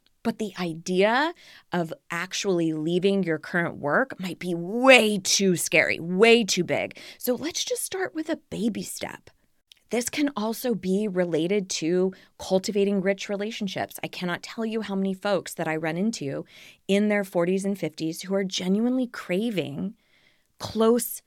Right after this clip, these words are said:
friendships. And they're kinda looking around going like, "Well, I have my partner, but I don't even like them very much." <laughs> You'd be s-,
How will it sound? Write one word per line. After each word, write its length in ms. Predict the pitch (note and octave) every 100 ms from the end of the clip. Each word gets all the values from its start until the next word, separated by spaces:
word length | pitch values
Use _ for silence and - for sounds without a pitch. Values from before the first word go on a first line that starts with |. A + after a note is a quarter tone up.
| _ _
friendships. 1000 | - - A3 A#3 - - - - - - _ - -
And 100 | F#3+
they're 120 | F#3+ F3+
kinda 320 | - A3 B3+
looking 320 | A#3+ A#3 A3+
around 340 | F#3+ G3 G#3
going 220 | F3 D#3+ D#3
like, 200 | D#3 - - - _ _
"Well, 340 | F3+ F3 E3 - _ _ _ _
I 60 | F3+
have 120 | F#3+
my 120 | E3+
partner, 580 | D#3 F#3+ F3+ D3 C#3 -
but 100 | -
I 60 | E3
don't 140 | E3+
even 260 | E3 D#3 D#3 -
like 260 | E3 D#3
them 140 | - D#3
very 200 | D3 C#3+
much." 380 | C3 C#3+ - B3 -
<laughs> 360 | - D5+ D5
You'd 160 | A#3+ A3
be 100 | A3+
s-, 220 | A#3 -